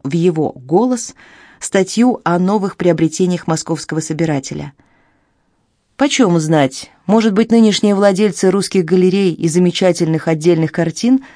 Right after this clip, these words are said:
размышлял он в статье, «движимые симпатией к своей Москве и ревнуя украшению её, завещают ей свои сокровища,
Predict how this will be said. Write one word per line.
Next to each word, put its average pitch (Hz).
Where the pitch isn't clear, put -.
размышлял 151
он 123
в -
статье, -
«движимые 196
симпатией 202
к -
своей 196
Москве 180
и 170
ревнуя 190
украшению 160
её, 254
завещают 226
ей 285
свои 240
сокровища, 214